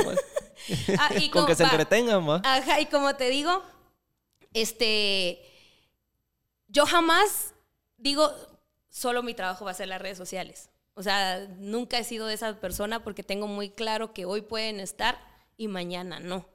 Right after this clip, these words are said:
Speaker 1: Ujú.
Speaker 2: Entonces yo digo siempre a los que empiezan y ya tienen sus seguidores, y, "No, es que si no me no sé qué, no". Yo digo, "No, o sea, tener los pies sobre la tierra, porque esto puede estar hoy boom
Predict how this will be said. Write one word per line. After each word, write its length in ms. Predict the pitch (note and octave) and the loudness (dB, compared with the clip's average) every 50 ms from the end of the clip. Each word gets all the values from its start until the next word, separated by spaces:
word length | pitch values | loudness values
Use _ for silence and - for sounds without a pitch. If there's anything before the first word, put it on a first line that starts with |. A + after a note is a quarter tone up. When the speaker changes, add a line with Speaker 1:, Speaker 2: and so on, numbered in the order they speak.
| _ - | _ -20
Speaker 1:
Ujú. 140 | - - G3 F#3+ | -12 -10 -10 -8
Speaker 2:
Entonces 240 | G3+ A3 A3 A3 | -6 -6 -4 -2
yo 60 | A3 A3 | 0 0
digo 240 | A3 A3+ A3+ A#3 A3+ | 2 2 0 0 -2
siempre 500 | F#3 A3+ G#3+ G#3+ A3+ A3+ A#3 G#3+ A3+ - - _ _ _ _ | -2 -4 -4 -2 -2 -4 -4 -4 -6 -14 -20 _ _ _ _
a 100 | - G3 | -4 -4
los 180 | G3+ G3 F#3 - | -2 -2 -4 -6
que 100 | - G3 | -6 -6
empiezan 440 | F3 E3+ G#3 G#3 G#3+ G#3+ A#3+ A#3+ A#3 | -6 -2 -2 -2 0 0 0 0 0
y 80 | A3 | 0
ya 140 | G3 F#3 F#3 | 0 -2 -2
tienen 240 | F#3+ A3+ A3+ A3+ A#3 | -2 -2 -4 -4 -4
sus 120 | A3+ G#3 | -6 -8
seguidores, 440 | F#3 A3 F3+ F3 F3 F#3 G#3 A#3 - | -10 -10 -10 -8 -10 -10 -10 -10 -12
y, 40 | A3+ | -10
"No, 160 | G#3+ B3 B3 | -6 -4 -4
es 120 | B3+ B3+ B3+ | -4 -4 -4
que 100 | - D#4+ | -8 -8
si 100 | - D#4+ | -6 -4
no 140 | B3+ B3+ | -4 -4
me 80 | C4 C#4+ | -4 -4
no 140 | D4 C#4+ C#4+ | -4 -4 -4
sé 100 | C#4 D4 - | -6 -6 -4
qué, 180 | - D#4 E4+ | -2 -2 0
no". 260 | E4 D4+ C#4 A#3+ F3 - - - - _ _ - - _ _ _ _ _ _ | 2 2 0 0 -2 -4 -14 -20 -20 _ _ -20 -20 _ _ _ _ _ _
Yo 80 | F#3+ | -4
digo, 180 | G3 G3 G3+ G#3 | -2 0 0 0
"No, 500 | G3+ F#3+ F#3 F3 D#3+ E3 F3+ A3+ D4 C4+ | 0 -2 -2 -2 -2 0 0 0 0 -2
o 60 | G3+ | -2
sea, 380 | - G3 F3 E3+ E3 E3 F3+ - _ _ | -4 -2 -4 -4 -4 -6 -10 -18 _ _
tener 220 | - F3 F3 E3+ | -12 -8 -8 -6
los 120 | F3 G3+ - | -6 -6 -6
pies 160 | - G3+ F#3+ | -6 -6 -4
sobre 220 | G3+ G#3+ G3+ G3 | -2 -2 -2 -2
la 120 | F#3 F3 D#3+ | -2 -4 -6
tierra, 380 | - - G3 A#3 A#3 G3 E3+ | -6 -4 -2 -2 -2 -2 -6
porque 280 | - - F3 - - F#3 | -6 -12 -14 -12 -12 -14
esto 180 | F#3 - A3+ G#3+ | -10 -10 -12 -10
puede 160 | - A3 G#3+ G#3+ | -6 -6 -6 -6
estar 300 | G3+ - - A3+ C#4 D#4+ | -6 -6 -8 -6 -4 -4
hoy 140 | C4 B3 A3 | -4 -4 -6
boom 300 | F#3+ F3+ G#3+ C4+ F4 | -6 -4 -2 -2 -2